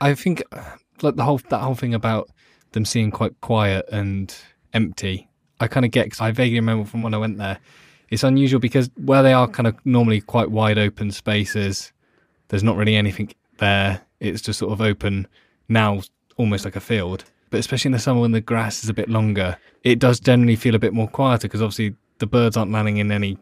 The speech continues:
anything there because there's no trees in the middle of it or whatever. I alwa-, I always think when the, the grass is a bit long and there's that gentle breeze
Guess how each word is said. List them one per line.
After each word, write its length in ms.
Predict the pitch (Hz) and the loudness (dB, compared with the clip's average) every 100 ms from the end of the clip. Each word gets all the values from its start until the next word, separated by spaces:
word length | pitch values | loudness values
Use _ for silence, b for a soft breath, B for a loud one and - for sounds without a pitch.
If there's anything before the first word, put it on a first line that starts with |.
| _ | _
anything 360 | 113 101 - 98 - | -6 -4 -6 -8 -4
there 260 | 101 101 | -2 -2
because 260 | 101 101 95 | -4 -6 -6
there's 120 | 98 | -4
no 240 | 101 98 92 _ _ - | -2 -4 -6 _ _ -10
trees 320 | - 101 95 | -2 -2 0
in 60 | |
the 80 | 98 | -2
middle 180 | 95 92 | -2 -4
of 80 | 90 | -4
it 100 | 95 | -4
or 100 | 92 | -4
whatever. 400 | 92 92 98 98 b b b b | -6 -4 -6 -8 b b b b
I 60 | 120 | 2
alwa-, 260 | 143 147 | 6 6
I 60 | 131 | 4
always 340 | 123 139 143 | 4 6 4
think 240 | - 131 - | 2 -4 -2
when 140 | 131 | 0
the, 160 | 123 127 | 0 0
the 160 | 123 | -4
grass 240 | 123 135 120 | -2 0 0
is 60 | 123 | -4
a 20 | |
bit 100 | 127 | 0
long 200 | 123 117 | 2 2
and 100 | 104 | 2
there's 120 | 107 | 0
that 120 | 101 98 | -2 -2
gentle 220 | 113 110 | -2 -2
breeze 360 | 113 113 101 | 0 2 2